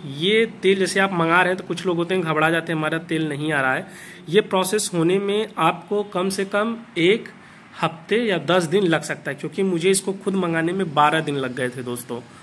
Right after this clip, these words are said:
और बराबर इस वक्त बारिश का मौसम भी है, जैसे आप सब देख ही रहे हैं, और उस वजह से इनके तेल आने में और भी late हो रहे हैं। और देखेंगे दोस्तों, कुछ इस तरह से box था,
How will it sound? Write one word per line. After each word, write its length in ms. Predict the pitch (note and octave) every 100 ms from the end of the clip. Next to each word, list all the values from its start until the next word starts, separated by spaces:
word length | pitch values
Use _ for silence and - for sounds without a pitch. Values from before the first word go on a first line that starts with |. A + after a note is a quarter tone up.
| - - - -
और 280 | C3+ C3
बराबर 420 | B2+ C#3 D3+ D#3 F#3
इस 180 | F3+
वक्त 200 | F3+ F3+
बारिश 420 | C#3+ D3 E3+ E3 -
का 100 | E3+
मौसम 420 | D#3 D3 F3+ F3
भी 140 | E3+
है, 120 | D#3
जैसे 220 | E3+ D3+ E3
आप 100 | D#3+
सब 160 | F3 -
देख 180 | C3+ C3 C3
ही 60 | F3+
रहे 180 | D3+ C#3
हैं, 140 | G3
और 180 | D3+ D#3
उस 220 | G#3 G3
वजह 160 | D#3 E3+
से 160 | F3+
इनके 320 | F3+ D3 D#3
तेल 360 | F3 - E3 F3+
आने 220 | D3 D3
में 200 | C#3+ G#3+ - - - -
और 240 | D3+ D#3+
भी 140 | D#3 D#3
late 300 | D3 B2+ C3
हो 80 | B2
रहे 140 | B2
हैं। 140 | C3 - - - D3
और 220 | C#3 C3
देखेंगे 380 | D3+ D3+ G#3+ G#3
दोस्तों, 280 | G3+ G3+ G#3+ -
कुछ 120 | G3 -
इस 180 | F#3+ -
तरह 160 | G3 F3+
से 140 | F#3
box 380 | D#3+ C#3+ E3+ -
था, 360 | - D#3+ -